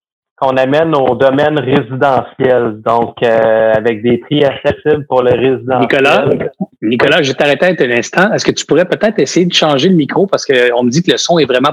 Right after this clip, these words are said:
Speaker 2: pas bon. J'ai l'impression que ton micro fait peut-être beaucoup d'interférences. Soit le débarquer complètement ou le positionner peut-être différemment parce qu'il frappe ton cou et, euh, ça, ça donne, c'est vraiment, c'est désagréable.
Speaker 1: Tu veux comme ça ?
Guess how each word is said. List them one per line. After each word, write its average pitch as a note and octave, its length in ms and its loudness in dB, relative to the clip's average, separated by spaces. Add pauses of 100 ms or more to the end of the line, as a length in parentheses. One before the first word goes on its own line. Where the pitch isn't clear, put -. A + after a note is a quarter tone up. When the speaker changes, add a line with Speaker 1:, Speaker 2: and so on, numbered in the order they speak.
Speaker 2:
pas A#2 100 0
bon. C3+ 180 0 (340)
J'ai B2 60 0
l'impression B2 340 0
que E3 60 -2
ton D3 100 0
micro C3 320 0 (140)
fait A#2 80 0
peut-être C3+ 260 -2
beaucoup C3 240 0
d'interférences. C3+ 640 0
Soit F#3 200 0
le F#3 80 0
débarquer C3+ 420 0
complètement D#3 580 -2 (560)
ou C3+ 80 2
le B2+ 80 -2
positionner D#3 500 2
peut-être C#3+ 440 0
différemment C3 600 0
parce - 160 -4
qu'il - 160 -2
frappe D3 300 -2
ton C3+ 200 0
cou F#3+ 340 2
et, A#2+ 200 2
euh, G#2+ 60 0
ça, A#2 160 -4 (180)
ça - 120 -2
donne, B2 260 2
c'est - 320 -6
vraiment, B2 460 0 (520)
c'est A2+ 140 0
désagréable. A#2+ 500 0
Speaker 1:
Tu D#3 80 0
veux D3 60 0
comme C#3 100 -12
ça ? F#3 60 2